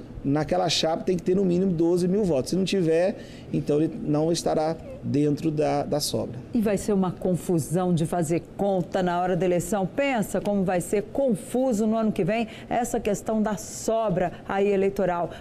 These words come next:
Speaker 2: Mas antes de chegar lá, olha, tem uma notícia muito boa aqui pra você. Vão mudar o símbolo do idoso. É, aquele bonequinho que identifica ali a vaga do idoso, por exemplo,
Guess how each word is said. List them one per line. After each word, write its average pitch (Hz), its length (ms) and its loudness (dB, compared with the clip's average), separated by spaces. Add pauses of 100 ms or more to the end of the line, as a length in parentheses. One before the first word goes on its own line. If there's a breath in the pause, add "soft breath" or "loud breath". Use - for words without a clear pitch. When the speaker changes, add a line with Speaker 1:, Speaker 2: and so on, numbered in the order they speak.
Speaker 2:
Mas 233 380 2
antes 269 240 2
de - 60 -8
chegar 208 200 2
lá, 214 220 -2
olha, 202 180 2
tem 226 100 -2
uma 214 140 2
notícia 214 320 0
muito 233 220 0
boa 208 160 0
aqui 226 120 0
pra 220 140 0
você. 208 260 0
Vão 247 140 2
mudar 240 300 2
o 247 80 2
símbolo 254 680 2 (320 loud breath)
do 262 320 2
idoso. 175 720 2 (320 loud breath)
É, 240 320 0
aquele 302 260 0
bonequinho 277 720 2
que - 80 -2
identifica 240 640 0
ali 214 320 2 (160 loud breath)
a 196 100 -2
vaga 220 580 0
do 196 140 2
idoso, 196 460 2
por 202 180 0
exemplo, 202 500 0